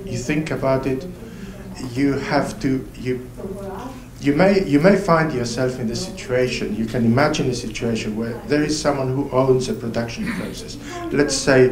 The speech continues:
uh, this gentleman is, is our boss, and we're all his workers. And, uh, suddenly he finds, and we cost, let's say, a million dollars a year. And he finds a technology which will cost him nine hundred fifty thousand dollars a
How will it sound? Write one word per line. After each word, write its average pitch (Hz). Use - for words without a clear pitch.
uh, 127
this 139
gentleman 123
is, 127
is 131
our 117
boss, -
and 123
we're 139
all 165
his 110
workers. 117
And, 135
uh, 135
suddenly 165
he 139
finds, 131
and 143
we 165
cost, -
let's 135
say, 127
a -
million 131
dollars 117
a 113
year. 92
And 135
he 190
finds 170
a 131
technology 131
which 139
will 139
cost 147
him 139
nine 139
hundred 135
fifty 139
thousand 113
dollars 110
a 101